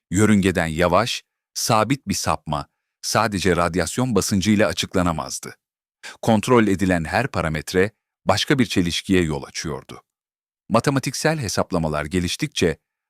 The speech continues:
hareket bir kayaya daha az benziyordu. Yine de kimse bir niyet olduğunu iddia etmedi. Profesyonel kanallarda itme gücü veya manevra gibi kelimeler hiç kullanılmadı. Ton klinik kaldı.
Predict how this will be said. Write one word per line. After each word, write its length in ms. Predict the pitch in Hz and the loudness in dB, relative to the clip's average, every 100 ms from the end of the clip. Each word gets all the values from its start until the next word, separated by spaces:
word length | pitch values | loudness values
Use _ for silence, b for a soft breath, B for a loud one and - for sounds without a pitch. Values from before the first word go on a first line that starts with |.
| _ | _
hareket 520 | 95 85 - 120 - | -2 0 0 0 0
bir 120 | 87 | -2
kayaya 480 | - 92 87 101 92 | 0 2 4 2 0
daha 200 | 80 123 | 0 2
az 260 | 110 80 | 2 -2
benziyordu. 640 | 78 76 73 78 69 - - _ _ _ _ _ - | -6 -8 -6 -8 -8 -14 -20 _ _ _ _ _ -6
Yine 260 | 87 101 | 2 2
de 100 | 87 | 2
kimse 460 | 82 - 98 - 92 | -2 -2 -2 -2 -2
bir 120 | 90 | -2
niyet 320 | 85 85 92 | 0 0 0
olduğunu 300 | 90 80 87 | 0 -2 -2
iddia 320 | 87 76 82 78 | -4 -2 -2 -2
etmedi. 480 | - 80 73 69 _ _ _ B B - | -4 -10 -10 -12 _ _ _ B B -4
Profesyonel 560 | 95 90 90 98 98 | 0 0 0 0 0
kanallarda 760 | 95 92 80 78 78 73 107 135 _ _ | 0 -2 -2 -2 -4 0 -2 -2 _ _
itme 300 | - 90 113 | -6 0 2
gücü 460 | 117 92 78 76 67 | 2 0 -4 -6 -4
veya 220 | 80 78 | -2 -2
manevra 480 | 76 80 98 104 95 | -2 0 2 2 0
gibi 240 | 78 82 | 0 -6
kelimeler 540 | 80 90 82 82 85 - _ _ _ | -4 -2 0 0 0 -2 _ _ _
hiç 220 | 143 127 | -2 -2
kullanılmadı. 800 | - 87 80 76 71 58 - - _ _ _ _ _ _ - | -2 -2 -2 -4 -8 -12 -18 -20 _ _ _ _ _ _ 0
Ton 320 | 123 120 113 | 4 4 2
klinik 480 | - 92 82 76 - | 2 2 2 -2 -8
kaldı. 420 | 71 64 60 - | -12 -12 -16 -20